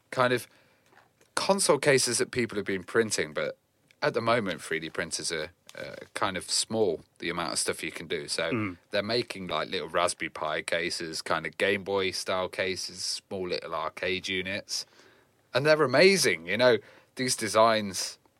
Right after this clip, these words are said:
Speaker 1: are kind of ones that can be shared throughout the three D printing community. So, you
Speaker 2: Well,
Speaker 1: know,
Speaker 2: so you can download your own and
Speaker 1: yeah, someone makes their own Raspberry Pi nes case
Speaker 2: Mm-hmm.
Speaker 1: and then you can download it on your three D printer.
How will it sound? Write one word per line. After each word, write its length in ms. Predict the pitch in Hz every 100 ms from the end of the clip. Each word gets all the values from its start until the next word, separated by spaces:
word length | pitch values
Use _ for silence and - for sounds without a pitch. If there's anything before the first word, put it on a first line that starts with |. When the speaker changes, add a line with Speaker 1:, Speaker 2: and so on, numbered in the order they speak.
| _ -
Speaker 1:
are 80 | -
kind 280 | 117 101 95
of 200 | 90 - _ -
ones 220 | 117 107
that 140 | -
can 120 | -
be 80 | 98
shared 540 | 92 - 131 135 101 82
throughout 440 | - 92 87 87
the 120 | 95
three 280 | 87 - 104
D 120 | 90
printing 420 | 87 113 95 - -
community. 600 | - 95 113 98 - -
So, 180 | - 85
you 140 | 87
Speaker 2:
Well, 40 | -
Speaker 1:
know, 60 |
Speaker 2:
so 60 | 135
you 60 | 127
can 100 | 143
download 140 | 139
your 140 | 135 147
own 240 | 180 113
and 180 | 101 92 - -
Speaker 1:
yeah, 260 | 185 151
someone 380 | 95 147 135 107
makes 300 | 107 110 -
their 180 | 104 98
own 300 | 98 95 90 _ -
Raspberry 400 | 101 92 - 92
Pi 280 | - 78 87
nes 300 | 87 98 -
case 500 | - 76 82 - -
Speaker 2:
Mm-hmm. 280 | 127 98 87 _
Speaker 1:
and 160 | - 95
then 160 | 95 92
you 80 |
can 160 | - 87
download 440 | 82 87 82 85
it 80 | 78
on 80 | -
your 100 | 80
three 240 | - 90 80
D 120 | 80
printer. 440 | - 85 78 82